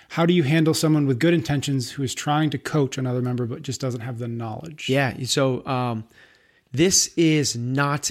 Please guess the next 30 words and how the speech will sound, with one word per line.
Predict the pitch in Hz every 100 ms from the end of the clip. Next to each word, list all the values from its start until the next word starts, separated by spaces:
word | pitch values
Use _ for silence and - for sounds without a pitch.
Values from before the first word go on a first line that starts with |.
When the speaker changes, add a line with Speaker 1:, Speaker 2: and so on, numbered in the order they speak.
| -
Speaker 2:
a | 143 131
member | 117 127 151 151 131 135 127
trying | - 135 127
to |
coach | - 135 123
members | 123 151 151 123 113
issue. | - 131 - 110 - _ _ _ - - _ _ - - - - _ _
This | - 156 160
is | 143 139 131 123 113 - - -
you | - 104 143 147 113 - -
Speaker 1:
Mm-hmm. | - 120
Speaker 2:
issue | 120 - 98 - - _ _ _ - -
and | 113 107 107
your | 120 110
coach's | - 160 139 - 113 - -
issue. | 110 107 113 - - _ _ - - - _ _
What | 127 160
you're | 180
saying | 165 196 170 143
is, | 135 - -
"I | 135
have | 151 175 165
members | 123 120 139 165 127 120 117
that | 123
are | 120
trying | 113 131
to | 110
help | - 143 131 -
other | 135 123
members." | 113 98 - - -